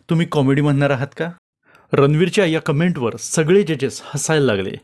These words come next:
यावरून तुम्ही यांच्या कॉमेडीची लेवल समजू शकता. या प्रकारानंतर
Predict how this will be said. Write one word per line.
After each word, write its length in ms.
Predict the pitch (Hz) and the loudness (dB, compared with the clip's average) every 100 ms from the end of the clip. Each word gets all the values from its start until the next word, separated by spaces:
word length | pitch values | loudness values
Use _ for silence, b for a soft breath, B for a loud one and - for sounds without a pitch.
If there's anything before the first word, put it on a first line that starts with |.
| _ B B | _ B B
यावरून 400 | 143 139 135 156 | 0 2 2 2
तुम्ही 420 | 151 185 175 151 - | 0 0 0 -2 -4
यांच्या 420 | 156 160 175 165 160 | -2 0 0 -2 -2
कॉमेडीची 480 | 151 143 196 190 196 | -2 0 0 0 2
लेवल 260 | 143 139 160 | 2 2 0
समजू 280 | 139 113 | -2 -2
शकता. 320 | 113 - - - - _ _ _ - | -2 -6 -12 -20 -20 _ _ _ -8
या 200 | 135 131 | 0 0
प्रकारानंतर 680 | 131 - 139 147 143 170 | 0 -2 0 0 2 0